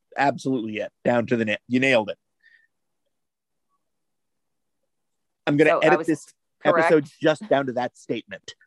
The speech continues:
Speaker 1: That's it.
Speaker 2: <laughs>
Speaker 1: That's,
Speaker 2: There
Speaker 1: that's
Speaker 2: we
Speaker 1: all
Speaker 2: go.
Speaker 1: it's gonna be. Well, and I think we'll probably do the lightning recap. Uh, <laughs>
Speaker 2: There we go.
Speaker 1: Yeah. Well, got
Speaker 2: Ah.
Speaker 1: anything else on this one?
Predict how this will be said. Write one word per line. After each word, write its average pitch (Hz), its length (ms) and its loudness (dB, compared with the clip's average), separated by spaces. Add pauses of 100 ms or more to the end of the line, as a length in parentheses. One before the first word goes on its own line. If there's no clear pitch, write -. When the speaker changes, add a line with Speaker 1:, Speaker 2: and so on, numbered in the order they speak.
Speaker 1:
That's 139 240 6
it. - 100 2
Speaker 2:
<laughs> 107 100 -14
Speaker 1:
That's, - 240 0
Speaker 2:
There 220 120 6
Speaker 1:
that's 220 100 6
Speaker 2:
we 214 100 4
Speaker 1:
all 190 140 8
Speaker 2:
go. - 100 -8
Speaker 1:
it's - 140 -8
gonna - 180 -10
be. - 100 -14 (500)
Well, 170 260 8
and 147 240 2
I 120 80 -6
think 117 280 -16
we'll - 100 -14
probably 101 260 -10
do 101 200 -12
the - 100 -14
lightning - 360 -2
recap. - 440 -12 (240)
Uh, - 160 4 (540)
<laughs> 403 60 6 (1120)
Speaker 2:
There 285 260 4
we 196 120 0
go. 123 560 -4 (1200)
Speaker 1:
Yeah. 127 200 6
Well, 262 360 6
got 214 120 8
Speaker 2:
Ah. - 20 4
Speaker 1:
anything 269 260 6
else 285 140 6
on 285 100 4
this 311 140 0
one? 370 160 -4